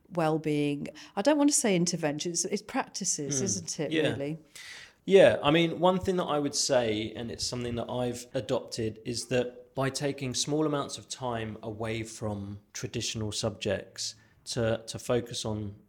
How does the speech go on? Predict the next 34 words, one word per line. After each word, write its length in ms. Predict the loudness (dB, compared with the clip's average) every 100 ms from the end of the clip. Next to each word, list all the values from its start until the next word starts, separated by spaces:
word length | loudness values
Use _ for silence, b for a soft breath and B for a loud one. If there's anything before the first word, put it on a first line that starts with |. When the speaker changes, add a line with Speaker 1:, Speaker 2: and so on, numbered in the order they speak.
| _ _
Speaker 2:
well-being 380 | 0 2 0 -4
practices, 680 | -4 -8 -8 -10 -10 -10 -8
it 140 | -6 -4
means 360 | -2 -2 -4
that 140 | -4 -6
the 80 |
rest 320 | -2 -2 -2 -4
of 60 |
the 60 | -6
time 500 | -4 -2 -2 -2 -4
in 200 | -4 -4
that 180 | -2 -2
lesson, 340 | -4 -4 -8 -8
so 140 | -2
say 120 | 0
if 100 | 2
you 40 | 0
took 240 | -4 -8
five 320 | -2 0 0
minutes 240 | -2 -8 -6
out 180 | -4 -4
of 120 | -4
a 120 | -6 -8 -16
science 520 | -8 -4 -2 -4 -6
lesson 400 | -8 -8 -8 -10 -10
and 80 |
you 80 | -8
had 140 | -10 -12 _ -20 -20 -12
fifty 340 | -10 -8 -8
minutes 280 | -8 -8 -6
left, 420 | -4 -6 -12 -20 _ B B B B B
that 240 | -2 -2 -2
fifty 360 | -4 -2 -2
minutes 580 | -2 -2 -4 -6 -12 -12